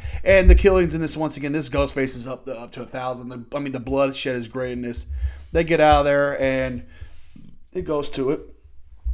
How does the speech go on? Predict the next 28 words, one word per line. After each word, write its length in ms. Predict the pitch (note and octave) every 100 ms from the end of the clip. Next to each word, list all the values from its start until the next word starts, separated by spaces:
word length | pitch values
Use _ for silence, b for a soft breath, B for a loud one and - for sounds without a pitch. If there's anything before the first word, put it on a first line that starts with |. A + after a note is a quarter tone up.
| - - -
They 140 | C#3
go 160 | D3 D#3+
back 360 | D3+ D3+ D3+ D3+
to 120 | D3
later. 420 | C#3 C#3 C3+ C3 B B B B B B -
You 80 | C#3
find 340 | - D#3+ D#3
out 420 | D3+ D3 D3 -
they 180 | D3 D3+
all 200 | D3+ D#3+
have 220 | D3 D3+
a 40 | C#3+
meeting, 460 | C#3+ C#3 C3+ C#3 C3+ B B B -
uh, 200 | C#3 C3
basically 420 | B2 C#3 C3+ C#3+
outside 240 | C3 C#3 C3
on 60 |
campus, 440 | B2+ C3 B2+ C3 - C#3+
and 560 | C#3+ C#3+ C3+ C#3 C3+
basically 640 | C#3 C#3 - C#3 C#3+ C3+ C3+ - - - - - - -
Mindy, 520 | C#3+ F3 D#3+ C3 C3 C3 -
the 180 | C#3 B2+
cousin, 400 | - D#3+ C#3 C3
the 100 | C3
nephew 460 | C3+ C#3+ C3 C#3+ C3
of, 160 | A#2+ -
uh, 240 | B2 A#2
the, 400 | G#2+ A#2+ A2+ A2+